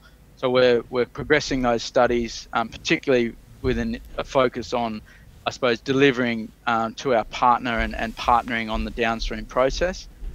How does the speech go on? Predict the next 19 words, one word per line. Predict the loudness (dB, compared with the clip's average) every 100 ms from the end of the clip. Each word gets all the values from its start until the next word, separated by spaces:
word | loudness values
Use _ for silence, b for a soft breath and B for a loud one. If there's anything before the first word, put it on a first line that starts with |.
| -12 -4
So | 2
those | 4 4
studies | 2 2 4 4
are, | 0 -4
are | -6
well | 0 4 4
advanced | 2 -2 -4 -4 -8
now, | -6 -4 -4
and, | -6 -10 -8
and | -6 -6 -12 -18
so | -2
EcoPro | 2 2 0 -4 0 -2
is | 0
obviously | -2 -4 -6 -6 -8 -14 -6
in, | -4 -4 -8
in | -8 -6 -6
and | -8 -12 b b -12
involved, | -8 2 4 4 0 -12 -10 -2
um, | 0 0 -2